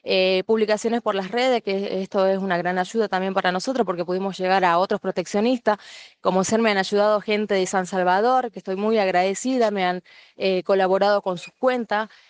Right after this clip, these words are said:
en caso de que no podía llegar a cubrir todos los gastos veterinarios de ese día jueves. Eh, a los locales comerciales que me, me están dando una mano como punto de venta y los que me han colaborado también con las donaciones, porque gracias a eso nosotros, eh, pudimos realizar esta rifa.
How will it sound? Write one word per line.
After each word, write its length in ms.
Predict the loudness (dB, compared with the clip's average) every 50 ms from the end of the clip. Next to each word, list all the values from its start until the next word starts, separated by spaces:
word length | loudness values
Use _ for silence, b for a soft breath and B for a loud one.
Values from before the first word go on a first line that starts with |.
| b b
en 160 | -6 -4 -4 0
caso 280 | 0 0 0 0 -2
de 160 | -2 -2 -2
que 100 | -2 -2
no 100 | -2 -2
podía 280 | 0 0 0 2 2 0
llegar 420 | 0 -2 -2 0 0 0 0 0 0
a 160 | -2 -2 -2 -2
cubrir 360 | -2 0 0 2 2 0 -2
todos 200 | 0 0 2 2
los 120 | 2 2
gastos 600 | 2 0 -2 -2 0 0 2 2 2 2 0 0
veterinarios 680 | 0 -2 0 0 0 0 2 2 2 2 2 2 0 0
de 60 | -2
ese 200 | -2 -4 -4 -2
día 180 | 0 2 0 0
jueves. 560 | 0 0 0 0 2 2 0 0 -2 -6 B B B B B B B B B
Eh, 380 | -2 0 2 2 2 2 0 2
a 120 | 2 2 2
los 140 | 2 0 0
locales 440 | 0 -2 0 0 0 0 0 -2 -2
comerciales 600 | -2 -2 0 0 0 -2 0 0 0 0 0 -2
que 140 | -2 -4 -4
me, 580 | -4 -2 -2 -2 -2 -2 -2 -2 -4 -4 -6 -10 b b b b
me 80 | -4 -2
están 220 | 0 0 0 0
dando 180 | 2 2 2 2
una 160 | 2 2 2
mano 260 | 2 0 0 0 -2
como 200 | -2 -2 -2 -2
punto 320 | -2 -2 -2 -2 0 0 0
de 140 | 2 2 2
venta 380 | 0 0 -2 0 0 0 0
y 140 | 0 -2 -2
los 160 | -2 -2 -2
que 100 | -2 -4
me 100 | -2 0
han 120 | 0 -2 0
colaborado 640 | -2 0 0 0 0 0 0 0 0 0 0 0
también 240 | -2 -2 -2 -2 -2
con 80 | -2 -2
las 100 | -2 0
donaciones, 540 | 0 0 2 2 0 0 0 0 0 0 -2
porque 220 | -2 -4 -4 -2
gracias 400 | 0 0 -2 -2 -2 -6 -6 -4
a 120 | -2 -2
eso 220 | 0 -2 -2 -2 -2
nosotros, 440 | -4 -4 -4 -4 -4 0 0 -2 0
eh, 320 | 2 0 2 2 2 0 0
pudimos 420 | 0 -2 0 0 0 0 0 0 0
realizar 360 | -2 -4 -4 -2 -4 -4 -4
esta 200 | -4 -4 -4 -6
rifa. 280 | -6 -6 -12 -12 _